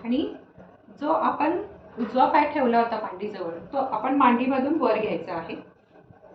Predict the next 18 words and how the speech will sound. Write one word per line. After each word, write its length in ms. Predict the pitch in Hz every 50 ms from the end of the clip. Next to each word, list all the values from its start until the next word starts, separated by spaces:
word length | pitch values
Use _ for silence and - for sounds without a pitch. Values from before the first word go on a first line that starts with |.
| - - - - _ _ _ - - - _ _ _ _
आणि 240 | 220 214 247 302 - - - - - - - _ _ 247
इथे 200 | 240 - 311 302
फक्त 300 | - 285 - - - 349
आपल्याला 560 | 381 - - - 269 262 262 277 302 - - - - - -
तो 40 | 311
अंगठा 560 | - - 226 254 262 262 - - - - 330
वर 200 | 320 302 262 247
राहील, 360 | 220 226 214 202 214 359 381 381 - - - - - - - - - - -
दोन्ही 220 | 240 277 277 277 285
पायाचे 560 | 277 285 262 247 262 269 - 339 - - - - -
अंगठे 340 | 240 226 254 254 - - 285
वर 180 | 269 269 247 226
राहतील. 320 | 233 226 202 - - - - -
अशा 220 | 226 240 - 277 269
पद्धतीने 480 | 269 285 285 285 285 294 285 277 330 427 - - - - - - - - - - - - -
हे 300 | 269 233 220 - - - -
स्वस्तिकासन 680 | 262 247 247 - - 247 - 254 233 233 - 233 233
आहे. 200 | 226 226 233